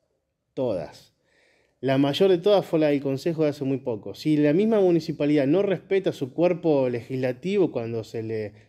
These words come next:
solicita un diálogo, no sé qué manos queda. Eh, se le pidió del Ministerio de Trabajo, de todos los lugares habidos y por haber, para que se siente a dialogar.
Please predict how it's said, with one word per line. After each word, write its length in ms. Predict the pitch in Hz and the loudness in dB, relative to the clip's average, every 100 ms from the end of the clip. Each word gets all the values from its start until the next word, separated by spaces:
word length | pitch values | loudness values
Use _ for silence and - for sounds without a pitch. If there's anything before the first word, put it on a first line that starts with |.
| _ | _
solicita 680 | 123 117 117 - 196 147 | -8 -6 -6 -4 -2 0
un 120 | 120 123 | 0 0
diálogo, 640 | 147 185 196 139 - - _ _ _ _ _ _ _ _ _ _ _ - | 2 4 4 2 -2 -14 _ _ _ _ _ _ _ _ _ _ _ -14
no 160 | 104 | -10
sé 180 | - 165 | 0 0
qué 100 | 123 | 0
manos 220 | 110 104 | -6 -8
queda. 300 | 101 98 80 - - - - - - - | -6 -6 -6 -12 -20 -20 -20 -20 -20 -6
Eh, 1500 | 147 151 147 139 131 123 120 117 113 110 107 107 101 98 95 - | 4 6 6 4 0 -2 -2 -6 -8 -10 -10 -12 -12 -14 -16 -20
se 180 | - 151 | -6 -2
le 120 | 139 | 0
pidió 220 | - 147 170 | 2 2 4
del 100 | 147 | 4
Ministerio 320 | 131 156 147 | 0 0 -2
de 20 | |
Trabajo, 320 | 139 160 151 | 0 -2 0
de 80 | 143 | 0
todos 240 | 147 202 | 2 2
los 120 | 180 147 | 2 0
lugares 540 | 143 175 170 - - _ | 2 2 0 -4 -18 _
habidos 340 | 117 143 160 151 | -4 0 0 -2
y 60 | |
por 180 | 131 127 | -6 -6
haber, 480 | 120 143 202 262 - _ _ _ | -2 2 0 0 -16 _ _ _
para 180 | 113 113 | -10 -10
que 100 | 110 | -10
se 120 | 120 | -8
siente 260 | 139 131 | -6 -4
a 20 | 117 | -4
dialogar. 540 | 113 104 101 90 - | -6 -6 -8 -10 -12